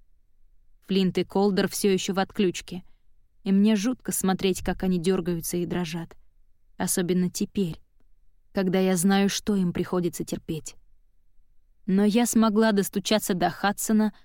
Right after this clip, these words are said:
благодаря узам нашего сопряжения. Что же до них, то у меня нет ключа,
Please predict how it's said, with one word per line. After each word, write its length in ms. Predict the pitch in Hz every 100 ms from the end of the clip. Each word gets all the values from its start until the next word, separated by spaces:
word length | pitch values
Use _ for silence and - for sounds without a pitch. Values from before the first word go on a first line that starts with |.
| _ -
благодаря 680 | 202 220 208 202 220 226 -
узам 380 | 233 233 226 214
нашего 360 | 214 202 202 202
сопряжения. 840 | - 190 208 196 226 185 160 156 _ _ - _ - - - - -
Что 240 | - - 202
же 120 | 185
до 140 | 180 180
них, 440 | 175 214 - - _ _ _ _ _ -
то 120 | 190
у 40 |
меня 280 | 185 190 185
нет 280 | 180 185 -
ключа, 420 | 180 175 - 196